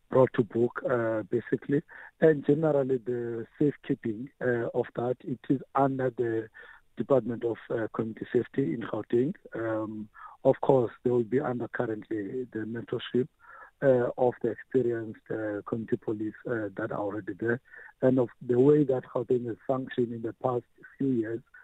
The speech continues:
uh, since General Maula was there, is that, uh, almost all security personnel,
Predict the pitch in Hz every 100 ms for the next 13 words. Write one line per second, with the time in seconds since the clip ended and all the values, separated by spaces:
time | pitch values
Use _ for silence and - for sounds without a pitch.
0 | - - _ 131 127 113 - 127 - 117
1 | 120 110 113 123 131 117 104 98 95 117
2 | - 131 107 113 110 - - 117 113 131
3 | 123 123 117 - 123 123 113 117 - 117
4 | - 117 120 - 113 120 98